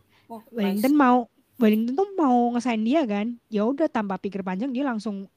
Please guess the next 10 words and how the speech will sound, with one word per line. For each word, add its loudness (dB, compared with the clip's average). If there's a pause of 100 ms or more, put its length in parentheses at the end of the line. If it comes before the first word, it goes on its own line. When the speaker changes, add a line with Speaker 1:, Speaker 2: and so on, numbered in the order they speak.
Speaker 2:
ambil 0
gitu 2
kan, 0
walaupun 2
jauh 6
gitu 4
kan, 0 (320)
down 2
under -2
gitu. 0